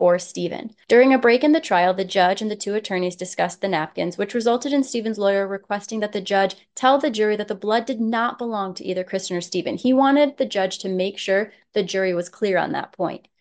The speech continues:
Additionally, the judge only allowed one napkin to remain in evidence, but not the others. The reason for allowing one to remain is still unknown. Because the blood did not match Stephen or Kristen, the assumption was that it belonged to Stephen's mother. Mister Bauman testified that the D N A on the button was male,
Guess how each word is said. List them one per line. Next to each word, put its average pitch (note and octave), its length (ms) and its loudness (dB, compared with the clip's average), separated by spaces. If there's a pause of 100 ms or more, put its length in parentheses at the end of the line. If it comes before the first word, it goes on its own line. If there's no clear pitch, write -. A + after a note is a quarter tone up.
Additionally, D4 520 4
the B3+ 120 6
judge B3+ 280 4 (240)
only B3+ 300 4
allowed F#3+ 480 -2
one F#3 260 -2
napkin C4+ 400 -2
to C4 100 -4
remain G#3 340 -4
in G3 100 -8
evidence, F#3+ 380 -6
but - 180 -8
not F3+ 180 0
the F3 140 -2
others. - 320 -4 (240)
The B3+ 80 2
reason D4 260 4
for D4+ 120 0
allowing A3 440 0
one G3+ 220 -4
to B3 80 -6
remain A3+ 280 -6
is F#3 120 -8
still F3 220 -2
unknown. D#3+ 380 -8 (140)
Because D#4+ 300 2
the F#4+ 100 0
blood B3+ 240 4
did A#3 140 0
not G3 220 0
match F#3+ 240 0
Stephen F#3+ 280 -2
or G#3+ 60 -2
Kristen, G#3 560 -4
the A#3 120 -2
assumption D4 600 0
was A#3+ 100 -2
that A3+ 140 0
it A3 80 -4
belonged F#3 480 -4
to G3 60 -20
Stephen's F3 460 -6
mother. F3+ 440 -2 (160)
Mister F4+ 260 2
Bauman G3+ 360 2
testified F#3 520 0
that F3 140 -4
the F3 100 -2
D F#3+ 220 -2
N B3 100 2
A B3+ 120 0
on B3+ 140 2
the C4 60 0
button B3+ 280 -2
was C#4+ 180 -6
male, F3 400 -6